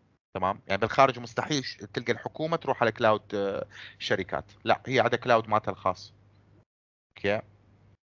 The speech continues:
هاي نقطة جدا مهمة. بس كا overall انا شو استفاد؟ يعني انا بشكل عام شو استفاد من استخدام الكلاود؟ اول شيء اقلل الكوست، تكلفة،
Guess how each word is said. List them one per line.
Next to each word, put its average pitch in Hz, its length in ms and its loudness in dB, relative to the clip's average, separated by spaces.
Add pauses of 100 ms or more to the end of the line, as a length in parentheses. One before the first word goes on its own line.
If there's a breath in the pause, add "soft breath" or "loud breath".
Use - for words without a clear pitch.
(420)
هاي 117 120 8
نقطة 120 260 0
جدا 120 180 -2
مهمة. 92 380 -8 (440 soft breath)
بس 113 140 2
كا 135 200 8
overall 170 640 6
انا 139 180 6
شو 147 140 -8
استفاد؟ 92 460 -2
يعني 87 320 -4 (420 soft breath)
انا 110 140 2
بشكل 117 260 0
عام 127 180 6
شو 131 120 -8
استفاد 107 340 -4
من 101 60 -10
استخدام 95 320 -8
الكلاود؟ 95 380 -8
اول 127 140 -2
شيء 127 140 0
اقلل 131 300 2
الكوست، - 480 -8 (440)
تكلفة، 113 440 -2